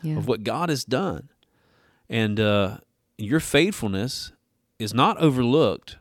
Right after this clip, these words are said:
Speaker 2: first and foremost, by the Lord.
Speaker 1: Right.
Speaker 2: But also by other people who are observing,
Speaker 1: Mm-hmm.
Speaker 2: by other people who are even maybe opposition people
Speaker 1: Mm-hmm.
Speaker 2: from the outside looking in. I mean, I've even had some of our pro-abortion opposition people say,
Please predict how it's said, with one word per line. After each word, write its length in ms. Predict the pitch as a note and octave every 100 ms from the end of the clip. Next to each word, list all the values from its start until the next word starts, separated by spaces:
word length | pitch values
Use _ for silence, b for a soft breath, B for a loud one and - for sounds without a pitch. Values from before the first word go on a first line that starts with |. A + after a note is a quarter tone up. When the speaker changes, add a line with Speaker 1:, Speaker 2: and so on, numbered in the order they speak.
| -
Speaker 2:
first 400 | - E3+ F#3 -
and 120 | A#2
foremost, 600 | - C3+ A#2 F#2+ F#2 - F#2
by 200 | G2+ G2
the 140 | D#2+
Lord. 480 | E2+ G2 E2+ C#2+ F2+ _ -
Speaker 1:
Right. 500 | C#3 C3 A#2 A#2 - _ _ _ _ -
Speaker 2:
But 100 | C3+
also 600 | C4 C#4+ - G2 A#2 C3+ - _ _ _
by 180 | - F2+
other 280 | F#2+ G2+ D#3+
people 360 | - G2+ A2 G#2+
who 120 | B2+
are 140 | C3+
observing, 600 | C#3+ B2+ C3+ C#3+ F#2+ A2+ -
Speaker 1:
Mm-hmm. 500 | D3+ D3 - C#3+ D3
Speaker 2:
by 100 | D3+
other 260 | F#2+ A#2 D3
people 360 | - B2 A#2 A#2
who 140 | B2
are 160 | A2+ G#2+ - - - -
even 320 | G2+ C3+ E3
maybe 260 | F3 G3
opposition 680 | D#3+ G3+ G3 F3+ G#3+ - D3+
people 400 | B2 G2+ F2+ D2
Speaker 1:
Mm-hmm. 320 | F3 F3 E3+ G3
Speaker 2:
from 100 | G2
the 100 | A2
outside 260 | B2 - C3
looking 240 | C3+ C3+
in. 180 | D#3 C#3+
I 80 | G#2+
mean, 240 | A#2 A#2+
I've 180 | B2 C3+
even 240 | C#3 C#3 C3+
had 220 | C#3 C3+
some 140 | C#3+
of 80 | C3+
our 100 | C3+
pro-abortion 540 | C3 C#3+ C3 C3 C#3+ B2
opposition 560 | B2+ B2+ B2+ D#3+ C3+
people 260 | A2 G#2+ -
say, 280 | - G2+ F2